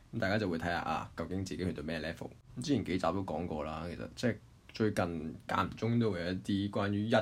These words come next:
個人嘅歌，譬如 Gareth.T 即係今次國際孤獨等級就去同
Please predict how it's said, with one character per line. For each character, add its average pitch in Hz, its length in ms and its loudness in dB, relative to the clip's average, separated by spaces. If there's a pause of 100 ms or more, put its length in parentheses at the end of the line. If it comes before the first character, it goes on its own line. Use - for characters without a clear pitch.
(100)
個 - 180 -2
人 - 160 -2
嘅 85 160 -4
歌， 82 100 -2 (120)
譬 80 180 -4
如 60 80 -8 (720)
Gareth.T 113 680 2
即 110 60 2
係 107 100 4
今 107 200 0
次 98 200 -2
國 90 180 0
際 92 140 -2
孤 85 120 2
獨 - 40 -6
等 98 260 -4
級 101 80 -6 (240)
就 - 480 -6
去 95 340 0 (420)
同 - 200 -8